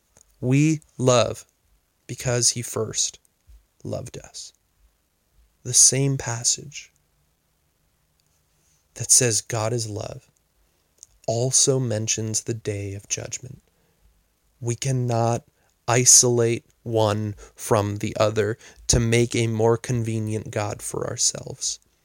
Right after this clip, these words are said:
God is love, but that doesn't erase the existence of and need for a day of judgment. God's, God's love and our having been found in him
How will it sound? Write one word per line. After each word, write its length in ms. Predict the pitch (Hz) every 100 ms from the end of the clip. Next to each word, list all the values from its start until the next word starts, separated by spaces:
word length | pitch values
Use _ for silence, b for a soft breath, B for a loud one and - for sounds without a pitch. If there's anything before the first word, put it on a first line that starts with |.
| _ _ _ _ _ _ -
God 280 | 131 123 131
is 180 | 123
love, 560 | 123 127 147 120 107 - _ b b b b
but 120 | -
that 220 | 120 -
doesn't 420 | - 131 135 156 -
erase 500 | 120 113 123 135 -
the 160 | 117
existence 760 | 107 113 113 127 - - 165 -
of 400 | 143 170 170 160 B B B
and 440 | 120 107 120 127
need 400 | 139 143 143 147
for 560 | - - 139 113 104 104 b b -
a 120 | 117 -
day 260 | 120 117 110
of 120 | -
judgment. 580 | - 113 113 - - - _ _ _ - _ _ _ _ _ _ _
God's, 460 | 135 131 135 - - _ _ _ _ -
God's 400 | 135 135 139 127
love 440 | 123 135 165 160 _ _ _ _ -
and 100 | 120
our 80 | 107
having 340 | 123 143 135
been 180 | 123 110
found 720 | - - - 131 143 156 151
in 280 | - 147 143
him 380 | 139 151 107